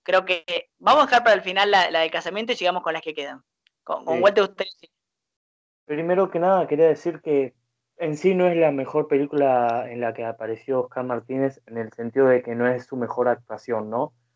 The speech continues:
Speaker 2: Eh, yo creo que esa, esa historia es muy, algo que pasa mucho en Argentina,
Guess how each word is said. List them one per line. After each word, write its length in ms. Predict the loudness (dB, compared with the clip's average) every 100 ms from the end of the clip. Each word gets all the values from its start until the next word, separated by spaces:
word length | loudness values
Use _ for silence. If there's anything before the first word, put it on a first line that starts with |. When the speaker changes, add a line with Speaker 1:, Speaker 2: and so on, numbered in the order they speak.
| _ _ -2
Speaker 2:
Eh, 220 | 2 2 4
yo 80 | 4
creo 180 | 4
que 140 | 4 2
esa, 320 | 2 2 0
esa 240 | -2 -6
historia 720 | -8 -4 -4 0 2 2 -2 -4
es 200 | -6 -6
muy, 720 | -6 -2 -2 -2 -2 -2 -4 -8 _ _
algo 340 | 2 4 4
que 240 | 0 -6 -6
pasa 280 | -10 -4 -2
mucho 560 | 0 -2 -2 -2 -2 -6 _ _ _ -10
en 120 | -4
Argentina, 880 | -4 -6 -10 -4 0 2 0 -4